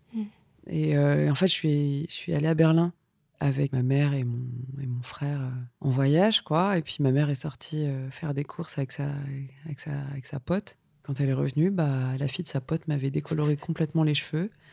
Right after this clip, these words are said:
Speaker 2: genre blond platine, et elle m'avait mis du rouge par-dessus, quoi. <laughs> Voilà, voilà. Donc ça a commencé comme ça.
Speaker 1: J'aurais bien aimé voir le visage de ta maman à ce
Speaker 2: Ouais.
Speaker 1: moment-là.
Speaker 2: Ah, c'est bien marré, hein. Elle s'est foutue de ma gueule, c'était, c'était magique.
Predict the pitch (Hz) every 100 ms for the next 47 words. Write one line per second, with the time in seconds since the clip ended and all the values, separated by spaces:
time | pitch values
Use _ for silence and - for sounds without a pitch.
0 | - - - - 143 135 156 170 160 147
1 | - 196 156 135 131 135 139 147 143 156
2 | 165 160 147 - - - 147 147 - -
3 | - 254 - - - - - - - 285
4 | 320 359 359 339 302 294 - 208 180 196
5 | 202 240 262 311 311 254 240 - 190 -
6 | 339 285 - - 220 214 240 247 247 233
7 | 226 220 208 202 208 208 220 214 208 196
8 | 196 202 214 226 196 202 220 233 175 294
9 | - - - 165 147 160 156 196 170 147
10 | 147 156 160 - - 147 - - 180 156
11 | 170 190 - 165 - 156 147 147 - -
12 | - - - 160 175 170 -